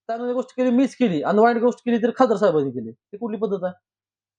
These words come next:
पीक विमा आणला मीच आणला, ह्यांचा काय संबंध पीक विम्याचा? म्हणजे उदाहरण सांगतो मी बरं का,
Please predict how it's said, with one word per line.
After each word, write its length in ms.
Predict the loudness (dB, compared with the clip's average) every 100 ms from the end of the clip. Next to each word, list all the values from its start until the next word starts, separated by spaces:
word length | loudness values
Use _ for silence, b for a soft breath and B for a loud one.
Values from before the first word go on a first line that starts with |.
| _ _ _ _
पीक 140 | -8
विमा 200 | -4 -4
आणला 140 | -2 -2
मीच 200 | 0 0
आणला, 160 | 0
ह्यांचा 240 | 0 0 2
काय 140 | 0
संबंध 260 | 2 0 0
पीक 220 | -2 0
विम्याचा? 320 | 2 2 -2 -6 _ _ _ _ _ _ -10
म्हणजे 120 | -10
उदाहरण 380 | -6 0 0 2
सांगतो 280 | -2 -2
मी 80 | -4
बरं 160 | -2
का, 100 | -2